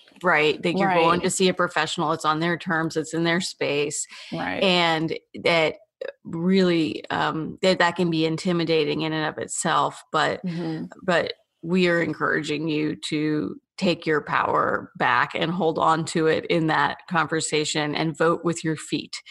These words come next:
Speaker 1: if you need to.
Speaker 2: Right. Absolutely.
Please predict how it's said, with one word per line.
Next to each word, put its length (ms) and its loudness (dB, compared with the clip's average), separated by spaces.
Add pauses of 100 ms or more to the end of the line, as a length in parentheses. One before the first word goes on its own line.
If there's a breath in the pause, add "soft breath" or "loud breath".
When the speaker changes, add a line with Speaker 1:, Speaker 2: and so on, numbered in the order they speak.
(260 loud breath)
Speaker 1:
if 200 -2
you 120 0
need 280 -4
to. 160 -8 (560 loud breath)
Speaker 2:
Right. 400 -4 (440)
Absolutely. 680 -4